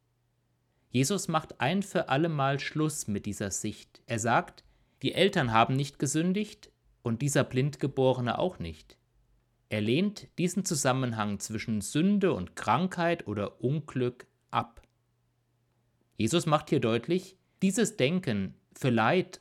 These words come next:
eine Ursache im eigenen schuldhaften, sündigen Leben zu suchen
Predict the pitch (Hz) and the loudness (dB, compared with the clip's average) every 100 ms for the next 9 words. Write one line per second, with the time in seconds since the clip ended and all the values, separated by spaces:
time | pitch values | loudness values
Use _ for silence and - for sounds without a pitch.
0 | _ - 117 120 - 190 220 - 117 113 | _ -4 -2 -2 0 2 2 2 0 0
1 | 117 117 113 131 185 190 160 143 - 190 | -2 -4 0 0 2 0 -2 -4 0 0
2 | 214 190 160 - - 151 - 185 208 196 | 2 0 0 -2 -6 -4 2 2 4 0
3 | 170 143 131 180 180 - 139 117 160 185 | 0 0 0 0 -2 -2 -2 0 -2 0
4 | 202 214 | 0 -2